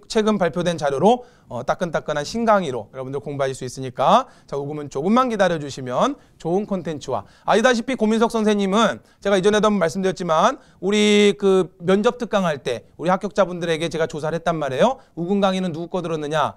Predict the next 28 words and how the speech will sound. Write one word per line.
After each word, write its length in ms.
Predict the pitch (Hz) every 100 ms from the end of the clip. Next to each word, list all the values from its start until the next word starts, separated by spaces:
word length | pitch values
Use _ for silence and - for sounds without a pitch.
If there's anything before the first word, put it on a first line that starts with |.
| _
조사를 260 | 156 160 160
했더니 420 | 160 165 233 254 - -
그때 280 | - 233 269
저희 400 | 247 240 240 233
우금 220 | 226 202 214
강의 400 | 208 208 208 208 -
다른 300 | 208 208 196
강사님 440 | 185 180 180 180
강의 260 | - 170 170
서비스하고 480 | 202 190 190 175
있었지만 520 | 165 - - 175 175 110 _
그거보다 640 | - 208 233 190 156 104 -
고민석 400 | - 185 208 220
선생님 380 | 226 208 190 185
강의를 560 | 170 165 160 160 214 -
많이 240 | 156 160
들었고 480 | 151 147 170 226 240 -
가장 380 | - 151 185 185
도움이 280 | 160 170 156
됐다라고 440 | 156 156 147 151
해서, 300 | 220 185 113 - _
그래서 420 | - 196 247 254 233
제가 300 | 208 220 220
이번에 360 | 180 170 190 202
어렵게 380 | 147 190 185 196
어렵게 280 | 170 160
고민석 360 | 165 151 151 143
강사님 580 | 143 139 135 131 202